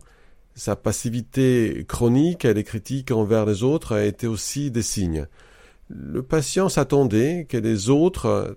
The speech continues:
trouvent une solution à ses problèmes plutôt que d'assumer la responsabilité de travailler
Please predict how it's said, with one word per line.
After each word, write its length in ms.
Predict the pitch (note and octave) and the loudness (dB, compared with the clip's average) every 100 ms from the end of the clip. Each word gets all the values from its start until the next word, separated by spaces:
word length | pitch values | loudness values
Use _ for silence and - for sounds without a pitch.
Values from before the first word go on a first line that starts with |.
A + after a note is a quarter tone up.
| - | -10
trouvent 460 | - F3+ G3+ F3 D3 | -4 0 0 0 0
une 80 | C3 | 0
solution 640 | C3 B2+ - G#2+ A#2+ B2 | -2 -4 -4 0 2 2
à 40 | |
ses 120 | - | 0
problèmes 580 | - G#2+ G2 A2+ D#3+ D#3+ | -2 0 2 2 2 -2
plutôt 360 | D3 D#3 F#3+ F#3 | -4 -4 -2 -2
que 260 | E3+ E3 D#3 - - | 0 0 -2 -16 -16
d'assumer 720 | A#2+ E3+ F#3 - D3 B2 C#3 C#3+ | -2 0 0 -2 0 2 2 0
la 160 | G#2 | -2
responsabilité 960 | G#2 D#3+ - C#3 C3 A#2 G#2+ E2+ B2 B2+ | 0 -2 2 2 4 2 2 0 0 0
de 100 | A#2 | -2
travailler 800 | - G#2+ G2 A2 C3 B2+ G2+ | 0 0 2 2 2 4 2